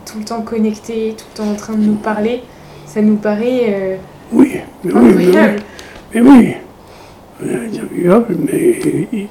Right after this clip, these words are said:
Speaker 2: il faut savoir se passer de ces connexions, hein, si vous voulez.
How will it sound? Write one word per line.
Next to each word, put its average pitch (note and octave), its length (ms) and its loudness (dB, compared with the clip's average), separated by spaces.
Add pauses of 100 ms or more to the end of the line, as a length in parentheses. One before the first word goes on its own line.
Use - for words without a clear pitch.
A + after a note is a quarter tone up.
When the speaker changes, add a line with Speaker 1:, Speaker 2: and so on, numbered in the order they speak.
Speaker 2:
il G#3+ 160 0
faut G3+ 200 0
savoir F#3 480 0 (400)
se - 120 0
passer G3 580 4
de - 180 2
ces F3+ 500 -2
connexions, G3+ 720 0
hein, E3 80 -2
si - 160 -10
vous E3+ 180 -6
voulez. D#3 220 -12